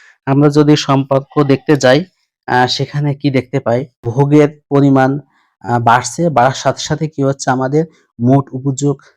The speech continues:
রেখাটা হচ্ছে কি হচ্ছে? মোট উপযোগ বাড়ছে, ঠিক আছে? কিন্তু এই বাড়াটা হচ্ছে ক্রমহ্রাসমান হারে। সেমভাবে এটার ক্ষেত্রে কি হচ্ছে? আহ, ভোগের পরিমাণ বাড়ছে, বাড়ার পরে কি হচ্ছে? আমাদের, আহ, এই রেখাটা কি হচ্ছে?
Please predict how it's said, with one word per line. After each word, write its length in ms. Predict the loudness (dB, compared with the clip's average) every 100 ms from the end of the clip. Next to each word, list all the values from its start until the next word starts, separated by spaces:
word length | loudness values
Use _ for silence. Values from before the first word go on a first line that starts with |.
| _
রেখাটা 600 | -2 0 0 -2 0 2
হচ্ছে 360 | 2 -2 -8 -10
কি 120 | -6
হচ্ছে? 200 | -6 -4
মোট 240 | -2 -2 -2
উপযোগ 400 | -6 -4 -4 -2
বাড়ছে, 460 | -2 -2 -8 -16
ঠিক 580 | -16 _ _ _ _ -8
আছে? 200 | -6 -4
কিন্তু 240 | -2 -2 0
এই 120 | 0
বাড়াটা 440 | 2 2 2 -2
হচ্ছে 200 | -8 -8
ক্রমহ্রাসমান 680 | -4 -2 0 0 0 -2 -8
হারে। 320 | -6 -6 -8 -12 _ _ _ _ _
সেমভাবে 800 | -2 0 2 0 2 2 2 -6 _ _ _ -2
এটার 260 | 2 2
ক্ষেত্রে 360 | 2 -4 -4 -6
কি 200 | -4 -2
হচ্ছে? 380 | -2 -4 -4 -4 -6 _ _ _ _ _ _ _ _ _ _ _ _ _ _
আহ, 240 | 0 2 2
ভোগের 360 | 2 2 2
পরিমাণ 440 | 4 2 4 2 2
বাড়ছে, 440 | 0 0 -6 -6 -6
বাড়ার 320 | -2 0 0
পরে 260 | 0 -2 -2
কি 140 | -2
হচ্ছে? 280 | -4 -4 -2
আমাদের, 360 | -2 0 0 0 -4 _ _ _ -8
আহ, 180 | -6 -2
এই 180 | 2 4
রেখাটা 480 | 4 0 -2 -6 -6
কি 160 | -4 -6
হচ্ছে? 500 | -6 -6 -8 -8